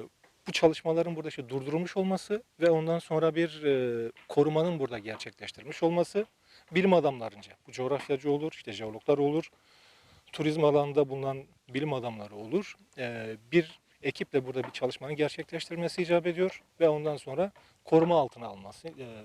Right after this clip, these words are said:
burada, e, gerekiyor. En önemli olarak jeosit olarak bu alanın ilan edilmesi turizm açısından da yine ondan sonra işte tabiatta bulunan bu tarz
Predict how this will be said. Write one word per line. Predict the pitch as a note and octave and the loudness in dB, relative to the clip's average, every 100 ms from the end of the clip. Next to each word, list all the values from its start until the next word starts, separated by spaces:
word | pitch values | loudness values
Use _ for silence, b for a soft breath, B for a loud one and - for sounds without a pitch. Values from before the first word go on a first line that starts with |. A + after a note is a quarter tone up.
| A2 | -12
burada, | A#2+ A2+ A2+ | -8 -6 -8
e, | A2 A2 G2+ F#2+ F#2+ - - | -10 -16 -18 -18 -20 -20 -4
gerekiyor. | B2+ B2+ G#2 E3+ G#3 _ _ _ _ _ _ _ _ - | -2 -2 -2 -6 -6 _ _ _ _ _ _ _ _ 0
En | F3+ | 2
önemli | G3+ E3+ D#3 | 4 2 4
olarak | D3+ C#3+ G#3 - b b b b b - | 4 4 0 -6 b b b b b -12
jeosit | A#2+ D3+ D#3+ E3 A#3+ G#3 | 2 6 6 4 -4 0
olarak | E3+ E3+ - | 2 2 0
bu | E3 | 2
alanın | E3 D3+ D#3+ F3+ F3+ _ | 2 2 -2 -4 -6 _
ilan | C#3 C#3 D#3+ | 0 2 2
edilmesi | C#3 A#2 A2+ A2 - G#3+ b b b b | 0 -8 -12 -10 -6 -8 b b b b
turizm | - E3+ F3 | -6 -2 -2
açısından | C#3 - - B2+ A2+ G#2+ | -4 -10 -12 -6 -6 0
da | D#3+ F#3 b b b b | 0 0 b b b b
yine | - D3+ D3 | 0 2 4
ondan | D3 D3 | 2 2
sonra | D3+ - | 0 -4
işte | C#3+ C#3+ | -6 -6
tabiatta | - C3+ C#3 C3+ D3 C3+ | -2 2 2 2 2 0
bulunan | C3+ C#3 C#3 | -2 -8 -10
bu | |
tarz | C#3+ C#3+ C3 - | -2 0 0 -2